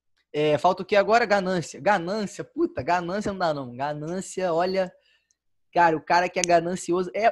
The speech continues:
é até bom você ter um certo tipo de ganância, mas uma ganância saudável. Aquela ganância de melhoria de vida, entendeu? Aquela ganância de sempre tá buscando ser melhor. Isso aí não é problema. Eu sou viciado em evolução também, mano.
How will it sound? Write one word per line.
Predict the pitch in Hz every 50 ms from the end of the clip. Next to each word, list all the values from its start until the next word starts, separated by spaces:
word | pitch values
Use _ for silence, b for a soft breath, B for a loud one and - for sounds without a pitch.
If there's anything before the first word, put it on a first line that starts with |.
| - -
é | 226
até | 226 233 - 269 269 247
bom | 180 170 220 233 226
você | 202 190 175 196 180
ter | - 202
um | 202 185
certo | - 202 196 180 -
tipo | - - - - 175
de | 175 180
ganância, | 165 156 147 165 202 202 165 143 - 156
mas | 165 180 185 175
uma | 190 190 190
ganância | 180 185 175 175 185 185 190 175
saudável. | - 202 196 185 147 127 139 151 156 147 120 - _ _ _ _ -
Aquela | 131 143 - 170 170 175
ganância | 160 170 165 170 190 - 190
de | 165 185
melhoria | 175 185 196 196 190 185 185 190 185
de | 175 196
vida, | 170 139 135 165 170 156 127 117 113 _ _ _ _ _ _
entendeu? | - 143 139 160 170
Aquela | 151 - 165 170
ganância | 165 165 170 185 - - 185
de | 185 180
sempre | - - 226 220 240 -
tá | - 220
buscando | 214 214 202 - - - 202 220 214
ser | - 220
melhor. | 220 233 247 240 208 190 180 180 175 - _ _ _ _ -
Isso | 160 165 - 202
aí | 208 220
não | 240 269
é |
problema. | 262 247 226 196 170 170 156 147 156
Eu | 165
sou | - 208
viciado | 202 220 233 - - 233 208 196 185
em | 196
evolução | 190 170 160 185 180 180 170 - - 165 160 156
também, | - - 147 147 151 143
mano. | 135 123 123